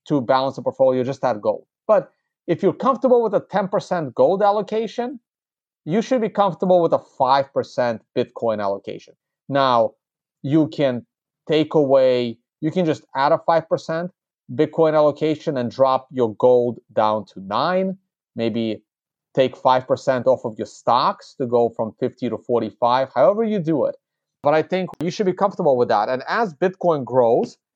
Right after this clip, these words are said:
you'll realize over time that Bitcoin is now suddenly ten or fifteen percent of that same portfolio.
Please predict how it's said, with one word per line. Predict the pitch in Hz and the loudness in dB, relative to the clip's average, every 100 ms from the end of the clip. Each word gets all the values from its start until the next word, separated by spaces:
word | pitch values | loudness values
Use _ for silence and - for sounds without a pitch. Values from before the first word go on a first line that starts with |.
| _ - | _ -4
you'll | 139 185 147 | 0 2 2
realize | 151 185 151 139 131 123 | 2 4 4 4 0 -2
over | 156 139 123 | -2 0 0
time | 123 165 139 110 131 190 _ _ _ | -2 -2 0 0 -4 -10 _ _ _
that | 123 139 131 - | 0 2 2 -2
Bitcoin | 135 147 - 185 190 | -4 -4 -2 0 0
is | 170 | -2
now | 143 160 165 | 0 0 0
suddenly | - 170 196 208 202 - | 2 2 2 0 -4 -4
ten | 226 240 | -2 0
or | 190 | 0
fifteen | - 190 - 254 302 | -2 -6 -4 -6 -4
percent | 196 - 139 123 | -6 -2 -4 -2
of | 120 | -2
that | 123 120 | -2 -2
same | - 117 113 | -6 -8 -6
portfolio. | 120 - 143 165 147 104 - | -8 -2 0 2 2 -2 -6